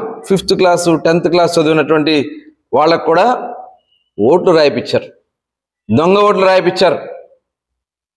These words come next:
అధికారుల్ని భయపెట్టి వాళ్ళతో సర్టిఫికెట్లు ఇప్పించారు. అట్లాగే పోలీస్ వ్యవస్థను ఉపయోగించుకున్నారు,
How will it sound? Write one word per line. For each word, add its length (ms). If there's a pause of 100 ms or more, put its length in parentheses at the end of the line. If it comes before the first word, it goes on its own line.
(180)
అధికారుల్ని 680 (120)
భయపెట్టి 460 (800)
వాళ్ళతో 360 (120)
సర్టిఫికెట్లు 440
ఇప్పించారు. 440 (2500)
అట్లాగే 420 (1080)
పోలీస్ 420
వ్యవస్థను 400
ఉపయోగించుకున్నారు, 680